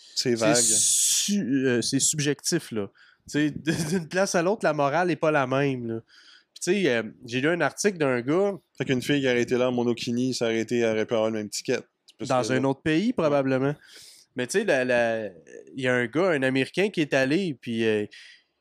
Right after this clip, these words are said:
Speaker 2: et, tu sais, il disait, il dit, « Je, je trouve ça un, un peu stupide que dans le pays,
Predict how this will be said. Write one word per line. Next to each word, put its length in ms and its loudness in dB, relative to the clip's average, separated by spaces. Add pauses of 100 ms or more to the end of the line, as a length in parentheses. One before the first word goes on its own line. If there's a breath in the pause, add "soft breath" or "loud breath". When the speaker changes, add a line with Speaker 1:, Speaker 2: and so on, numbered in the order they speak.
(180)
Speaker 2:
et, 720 -12
tu 80 -18
sais, 160 2
il 80 0
disait, 300 -2
il 100 -4
dit, « 280 -2
Je, 160 2
je 60 -4
trouve 140 0
ça 160 0
un, 220 0
un 160 0
peu 160 -2
stupide 580 -2
que 120 -2
dans 260 2
le 100 0
pays, 680 -2